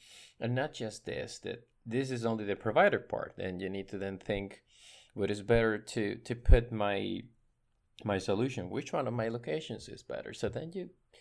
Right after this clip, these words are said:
you jump on this, uh, design journey that for some companies might be too much of a heavy lifting.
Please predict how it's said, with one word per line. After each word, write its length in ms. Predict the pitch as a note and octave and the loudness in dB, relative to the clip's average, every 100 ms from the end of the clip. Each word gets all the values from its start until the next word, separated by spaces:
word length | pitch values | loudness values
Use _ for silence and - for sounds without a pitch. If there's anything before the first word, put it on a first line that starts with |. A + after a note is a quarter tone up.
| - - - | -20 -20 -8
you 80 | A#2+ | -4
jump 340 | A#2+ E3 D3+ | 4 4 4
on 160 | C#3+ B2+ | -2 0
this, 400 | C#3 C3+ - - | 2 2 -2 0
uh, 160 | B2+ | 0
design 500 | A#2+ A#2+ A#2 B2+ A2+ | 0 -2 -4 -2 -2
journey 380 | A2 A2+ A2 A2 G2 | 0 -2 -2 -4 -4
that 180 | G2 - | -4 -2
for 120 | A2+ | -4
some 240 | A2+ A#3+ | -2 -4
companies 580 | A3+ G#3+ G3 F#3+ E3+ E3 | -2 -4 -2 -4 -6 -8
might 340 | D#3 D3+ D#3 D3+ | -10 -8 -10 -12
be 380 | D3+ D3 C#3+ D3 _ _ _ - | -12 -12 -14 -18 _ _ _ -14
too 140 | D3+ | -10
much 300 | C#3 D3 C#3+ | -4 -4 -4
of 100 | A#2 | -6
a 60 | G#2+ | -2
heavy 300 | A#2 A#2 A#2 | 0 0 -2
lifting. 560 | F2+ G2+ - G#2+ A#2 | -4 -6 -10 -16 -16